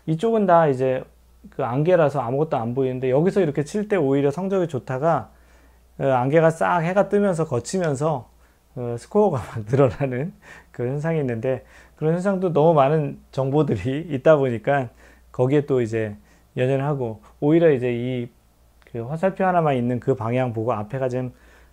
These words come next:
그 오리무중 같이 아주 그 하얗게 돼 있을 때가 오히려 더 샷에 집중해서 좋은 결과가 <laughs> 있었던 경험도 좀 있습니다.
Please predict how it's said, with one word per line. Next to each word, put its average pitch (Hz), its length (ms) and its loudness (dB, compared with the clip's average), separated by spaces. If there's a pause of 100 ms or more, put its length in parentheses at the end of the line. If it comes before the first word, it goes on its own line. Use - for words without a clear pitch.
(100)
그 113 120 -8
오리무중 131 600 4
같이 117 340 -6
아주 107 460 -4 (400)
그 - 140 -10
하얗게 208 480 -2
돼 143 100 -2
있을 123 300 -6
때가 123 240 -2
오히려 123 340 -2
더 110 180 -8
샷에 160 320 -4
집중해서 147 720 -6
좋은 127 240 -6
결과가 117 300 -2
<laughs> - 0 -
있었던 110 560 -4
경험도 120 340 -6
좀 104 160 -8
있습니다. 101 480 -12